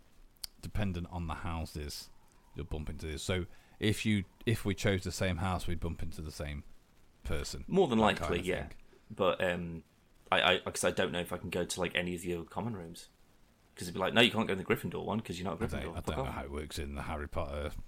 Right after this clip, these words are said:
Speaker 1: universe, let alone the Hogwarts game. So <laughs>
Speaker 2: I also don't know. So
Speaker 1: I s-
Speaker 2: potentially, I'm gonna say it's you, you're trying to keep people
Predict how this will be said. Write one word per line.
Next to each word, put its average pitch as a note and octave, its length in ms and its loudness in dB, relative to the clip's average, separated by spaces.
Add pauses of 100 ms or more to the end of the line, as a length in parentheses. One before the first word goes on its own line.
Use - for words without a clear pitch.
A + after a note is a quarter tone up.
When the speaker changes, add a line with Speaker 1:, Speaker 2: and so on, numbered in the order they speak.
(140)
Speaker 1:
universe, E2 560 -2
let E2+ 180 0
alone F#2+ 400 2 (340)
the E2 80 -4
Hogwarts G2 460 0
game. E2+ 460 0
So A2+ 320 6 (260)
<laughs> - 1300 4
Speaker 2:
I E3 360 2
also A2 360 2
don't - 180 -4
know. F2 180 -4 (440)
So E2 340 0
Speaker 1:
I F2 40 -2
s- - 180 -4 (160)
Speaker 2:
potentially, G#2 500 6
I'm F2+ 120 6
gonna F2+ 120 2
say E2+ 260 4
it's - 320 2
you, F2+ 180 -4
you're F#2 120 -8
trying G2+ 180 0
to F2 60 0
keep - 280 -8
people E2+ 400 -6